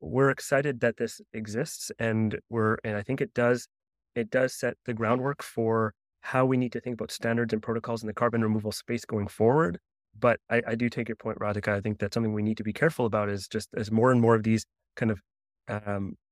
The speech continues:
what can be perceived as industry-led initiatives or, or, you know, non-governmental led kind of a-, activities around, around standards and protocols are, are, are developed, it ri-, risks creating more fragmentation in the space. And so we're, we're gonna need to make sure that we are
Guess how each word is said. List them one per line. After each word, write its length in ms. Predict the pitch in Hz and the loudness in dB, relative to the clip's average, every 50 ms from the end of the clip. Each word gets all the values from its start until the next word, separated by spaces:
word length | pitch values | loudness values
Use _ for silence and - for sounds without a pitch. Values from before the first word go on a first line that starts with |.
| _ _ _ - | _ _ _ -6
what 160 | 123 117 - | -6 -6 -6
can 260 | - - 156 156 156 | -4 0 2 2 2
be 100 | 143 135 | 2 0
perceived 380 | - - 123 - - 135 120 123 | -2 -2 -4 -2 -4 -4 -2 -2
as 120 | 113 - - | -2 -4 0
industry-led 720 | 139 135 135 139 - - - 123 117 117 117 120 123 120 120 | 0 0 0 0 -2 -2 -4 -2 0 2 4 4 4 4 4
initiatives 600 | 120 123 120 - - 123 120 120 117 113 - - - - | 4 2 2 0 -4 -4 -4 -4 -4 -4 -8 -12 -10 -8
or, 300 | 107 104 101 98 95 - _ _ _ _ _ - | -6 -4 -4 -4 -6 -8 _ _ _ _ _ -8
or, 240 | 107 104 98 98 - | -6 -6 -6 -6 -6
you 80 | 113 | -6
know, 180 | 107 104 98 98 - _ _ - | -4 -4 -4 -6 -10 _ _ 2
non-governmental 920 | 101 107 117 120 127 127 117 120 - 117 110 110 113 - - 117 110 107 | 4 6 8 8 8 6 6 4 4 4 2 2 2 4 4 2 4 6
led 220 | 110 110 110 107 107 - | 6 4 4 4 0 0
kind 140 | - 120 113 | 0 0 0
of 100 | 98 - - _ - | 0 -2 -12 _ -8
a-, 200 | 123 117 - - | -6 -6 -4 -4
activities 640 | 113 113 - - - 131 123 120 117 113 110 - _ _ _ _ - | -4 -4 -4 -4 -4 -2 2 2 2 2 2 0 _ _ _ _ -8
around, 520 | 120 113 110 110 107 107 107 104 104 101 - - - | -6 -4 -2 0 2 2 2 2 0 -2 -6 -8 -8
around 240 | 113 110 110 107 | -6 -4 -4 -6
standards 360 | - - 120 120 117 110 110 113 | -4 -2 -2 0 0 -2 -4 -6
and 80 | 107 | -8
protocols 400 | - - 113 110 - 117 110 107 | -6 -6 -6 -4 0 0 0 2
are, 160 | 110 101 104 - - | 2 0 -2 -4 -4
are, 280 | 104 101 104 101 - _ _ - | -4 -2 -2 -4 -6 _ _ -6
are 120 | 117 104 | -6 -6
developed, 540 | 101 101 104 98 120 135 135 120 110 98 - _ _ _ _ _ _ _ - - | -4 -4 2 6 8 8 10 8 6 4 -2 _ _ _ _ _ _ _ -6 -4
it 140 | 120 - 117 | -4 -2 2
ri-, 160 | 120 131 135 _ - | 2 0 0 _ 0
risks 360 | 135 139 151 - - - - | 2 2 2 2 0 -12 -14
creating 340 | - - 139 127 123 120 113 | -6 -2 0 2 4 4 4
more 180 | 113 113 117 113 | 4 4 2 0
fragmentation 720 | - - 110 107 104 107 104 - - 110 - - 104 95 | 0 -4 -8 -6 -4 -6 -8 -4 -6 -6 -6 -6 -6 -6
in 80 | 95 95 | -4 -4
the 60 | 98 | -4
space. 480 | 95 - - - 92 69 - - - - - | -6 -6 -6 -6 -6 -6 -6 -10 -12 -10 -8
And 120 | 110 101 | -8 -6
so 220 | - - 113 107 | 0 4 4 6
we're, 180 | 104 104 107 101 - _ _ _ _ - | 6 6 4 2 0 _ _ _ _ 0
we're 100 | 117 110 | 2 6
gonna 240 | 117 123 120 120 | 8 8 8 10
need 180 | 117 117 120 110 | 8 8 6 4
to 80 | - 117 | 4 4
make 220 | 107 110 107 - | 4 4 2 2
sure 220 | - - 113 107 | 0 0 2 2
that 140 | 98 101 - | 2 0 0
we 120 | 104 104 107 | 0 2 2
are 180 | 107 101 98 | 2 2 0